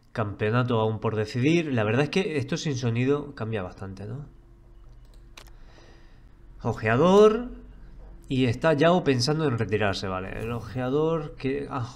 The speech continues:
a, a, a Go Kinjiji, eh, la, la ha fichado ya, ¿no? Vale, ha sido rápido. Ha fichado rápido. A ver. A por Goa. Continuamos.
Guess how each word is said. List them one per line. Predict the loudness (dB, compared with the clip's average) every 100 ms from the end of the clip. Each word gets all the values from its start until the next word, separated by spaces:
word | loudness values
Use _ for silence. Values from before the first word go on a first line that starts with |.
| -4
a, | 0 0 -2
a, | -4 -4 -4 -4 -4 0
a |
Go | 6 8 8
Kinjiji, | 4 -4 -2 -2 -2 0 0
eh, | 0 0 0
la, | 2 2 2 0
la | -2
ha |
fichado | -4 -8 -8 -6
ya, | -6
¿no? | -8 -10 -12 -16 -18 -18 -16
Vale, | -16 -18 -20 -18
ha | -14
sido | -8 -6
rápido. | -6 -8 -12 -16 -18 -20 -20 -20 -20 -18 -14 -14 -14 -18 -20 -20 -20 -20 -20 -20 -20 -20 -20 -20 -20 _ -10
Ha | -8
fichado | -8 -6 -4
rápido. | -4 -4 -6
A | -4
ver. | -4 -6 -10 -20 -20 -20 -20 -20 -20 -20 -20 -20 -20 -20 -20 -10 -2
A | 2 4 2 2
por | 2 4 4 2 2 0
Goa. | 0 0 -4 -10 -18 -18 -20 -20 -20 -20 -20 -20 -20 -20 -20 -20 -20 _ -20 -18 -6
Continuamos. | -6 -4 -4 -4 -4 -10 -14